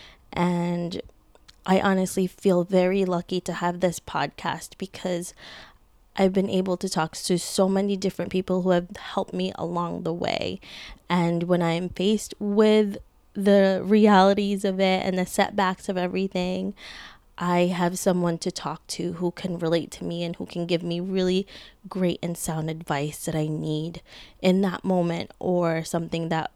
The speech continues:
I will take with me when I need it. So,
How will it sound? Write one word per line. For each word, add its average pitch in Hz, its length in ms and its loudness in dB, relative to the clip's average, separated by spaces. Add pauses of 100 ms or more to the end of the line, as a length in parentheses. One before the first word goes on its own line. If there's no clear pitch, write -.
I 175 180 4
will 175 200 -2
take - 400 -2
with 160 240 -4
me 151 360 -6 (1000)
when 170 680 4
I 160 180 -2
need 151 260 0
it. - 200 -2 (1300)
So, 185 680 2